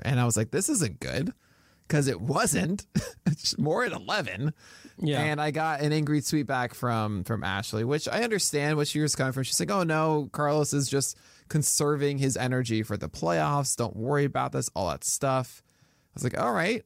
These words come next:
Speaker 1: if that's the case, then it's still bad for fantasy because that means
Speaker 2: Yeah.
Speaker 1: he's not throwing harder right now, and that's not making him as good." Um, but, uh, but that was an interaction. Everyone thought that, like, she, I don't know, she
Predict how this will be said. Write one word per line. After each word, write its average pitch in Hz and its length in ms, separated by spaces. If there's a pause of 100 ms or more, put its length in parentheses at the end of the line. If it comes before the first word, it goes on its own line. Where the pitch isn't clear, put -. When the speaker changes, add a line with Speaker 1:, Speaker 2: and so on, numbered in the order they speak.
(120)
Speaker 1:
if 139 80
that's 175 240
the 160 80
case, 151 260
then 156 120
it's 147 140
still 185 260
bad 139 320
for 127 120
fantasy 95 640
because 113 320
that 110 140
means 113 200
Speaker 2:
Yeah. 120 100
Speaker 1:
he's 107 60
not 117 220 (300)
throwing 135 240
harder 143 580
right 110 220
now, 95 260
and 98 80
that's 104 280
not 101 200
making 107 240
him 117 120
as 117 120
good." 143 360 (640)
Um, 117 420 (220)
but, 139 240
uh, 139 100
but 135 120
that 165 120
was 165 100
an 156 60
interaction. 131 460
Everyone 127 240
thought 113 260
that, 117 80
like, 104 240
she, 107 380 (340)
I 107 80
don't 76 140
know, 80 280 (280)
she 104 220